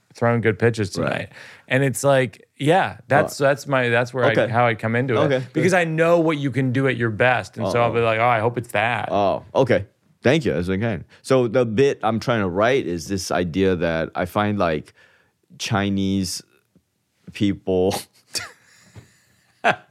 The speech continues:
Speaker 2: they don't have a lot of experience with, like, live comedy. They don't
Speaker 1: Yeah.
Speaker 2: go out. So a lot of my people come to my shows are going to comedy for the first time.
Speaker 1: Okay.
Speaker 2: A lot of the time. They're, like, first time, like, live comedy. First
Speaker 1: Okay.
Speaker 2: time going to stand-up shows. Um,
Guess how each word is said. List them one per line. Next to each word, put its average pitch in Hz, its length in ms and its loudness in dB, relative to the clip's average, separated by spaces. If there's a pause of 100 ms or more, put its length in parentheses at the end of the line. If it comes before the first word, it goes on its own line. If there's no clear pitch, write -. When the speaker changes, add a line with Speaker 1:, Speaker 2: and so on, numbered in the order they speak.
(800)
Speaker 2:
they 156 160 4
don't 180 300 -2
have 151 320 0
a 139 80 2
lot 131 300 2
of 135 260 0
experience 120 720 0
with, 110 220 -2
like, 92 160 2
live 98 440 2
comedy. 98 640 -2
They 120 120 -2
don't 117 180 2
Speaker 1:
Yeah. 120 40 0
Speaker 2:
go 101 140 2
out. 120 160 0
So 165 160 2
a - 0 -
lot 180 160 2
of 185 60 2
my 123 160 2
people 123 420 -4
come 123 140 0
to 120 60 0
my 101 120 2
shows 160 260 0
are 110 100 2
going 127 180 2
to 120 60 -2
comedy 123 260 0
for 117 120 -2
the 104 60 0
first 110 380 0
time. 113 440 -2
Speaker 1:
Okay. 104 360 -2
Speaker 2:
A 107 60 0
lot 110 180 2
of 101 60 -2
the 98 60 -4
time. 85 280 -4
They're, 98 100 0
like, 104 180 -2
first 139 300 -2
time, 135 280 -2
like, 92 220 -6
live 104 460 -2
comedy. 71 580 -8
First 117 220 0
Speaker 1:
Okay. 104 80 2
Speaker 2:
time 113 160 0
going 110 160 2
to 90 80 -4
stand-up 98 400 -4
shows. - 380 -10 (480)
Um, 92 540 0